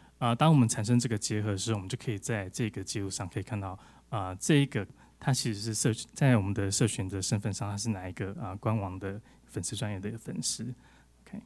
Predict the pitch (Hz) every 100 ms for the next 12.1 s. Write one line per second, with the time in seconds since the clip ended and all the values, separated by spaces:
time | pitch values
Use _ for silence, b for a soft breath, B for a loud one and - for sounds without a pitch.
0 | - b b b b b - 175 185 175
1 | 160 147 139 185 156 151 143 131 120 110
2 | 107 113 98 98 107 117 104 98 110 101
3 | 98 - _ _ _ _ _ _ _ -
4 | - 160 143 117 143 135 135 98 104 98
5 | 120 113 120 104 98 104 - 110 104 107
6 | 95 98 98 B B B - 117 107 151
7 | 123 135 139 127 113 117 107 101 - 127
8 | 117 98 101 - 110 95 92 113 - b
9 | b b b _ _ _ _ 113 - 151
10 | 139 110 104 - 127 104 - - 127 -
11 | - 123 117 - 107 113 98 98 113 107